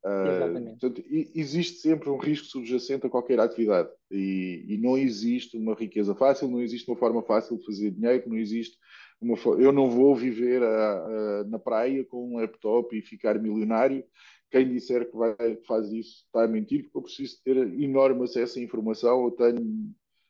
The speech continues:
Speaker 1: um
Speaker 2: Exato.
Speaker 1: cinco
Speaker 2: O
Speaker 1: monitores
Speaker 2: risco
Speaker 1: à minha frente,
Speaker 2: Exato.
Speaker 1: portanto, eu não
Speaker 2: O risco
Speaker 1: consigo
Speaker 2: vai
Speaker 1: pegar
Speaker 2: estar
Speaker 1: em cinco
Speaker 2: sempre lá.
Speaker 1: monitores e, sim,
Speaker 2: Sim.
Speaker 1: eu não consigo pegar em cinco monitores e ir para a praia.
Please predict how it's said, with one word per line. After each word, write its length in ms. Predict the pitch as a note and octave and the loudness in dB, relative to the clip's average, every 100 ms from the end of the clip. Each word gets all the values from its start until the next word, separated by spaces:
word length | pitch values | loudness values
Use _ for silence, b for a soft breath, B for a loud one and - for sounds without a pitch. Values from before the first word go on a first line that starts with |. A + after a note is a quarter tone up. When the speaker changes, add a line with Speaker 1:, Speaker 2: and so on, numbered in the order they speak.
| _ _ | _ _
Speaker 1:
um 140 | G#3 C#3 | -8 -6
Speaker 2:
Exato. 240 | B2+ A#2+ _ _ B B B | -6 -10 _ _ B B B
Speaker 1:
cinco 240 | E3 D3 | -4 -4
Speaker 2:
O 20 | C#3+ | -4
Speaker 1:
monitores 280 | C#3 D3 D3 | 0 4 6
Speaker 2:
risco 160 | F#3 B2+ | 4 2
Speaker 1:
à 40 | |
minha 120 | C3 A2+ | -6 -6
frente, 480 | C3+ C#3+ D#3+ - _ - | -2 -2 -4 -14 _ -10
Speaker 2:
Exato. 240 | C4+ C#3 C#3 | -6 -4 -2
Speaker 1:
portanto, 140 | C#3+ D3+ | -2 0
eu 40 | |
não 80 | - | 2
Speaker 2:
O 40 | |
risco 240 | C#3+ F3+ D#3+ | 4 4 2
Speaker 1:
consigo 100 | D3 | 2
Speaker 2:
vai 100 | F3 | 4
Speaker 1:
pegar 180 | D3 D3 | 6 4
Speaker 2:
estar 0 | |
Speaker 1:
em 20 | |
cinco 220 | - F#3+ | 2 -4
Speaker 2:
sempre 100 | D#3+ | 0
lá. 100 | D#3 | 0
Speaker 1:
monitores 400 | C#3 B2+ C3+ C3+ | 0 2 2 4
e, 160 | C3 C3+ | 0 -6
sim, 220 | - C#3+ | -4 -4
Speaker 2:
Sim. 120 | A#2+ A#2+ | -4 -6
Speaker 1:
eu 80 | |
não 100 | A#2+ | -8
consigo 300 | B2+ D3 D#3 | -6 -6 -6
pegar 180 | - D#3 | 0 4
em 80 | E3 | 4
cinco 260 | E3 F#3+ D#3+ | 4 -4 -4
monitores 420 | D3 C#3+ D#3 C#3+ | -8 -2 0 0
e 40 | |
ir 20 | C#3+ | 2
para 100 | C3+ | 2
a 60 | |
praia. 360 | - A2 F#2 | 4 4 4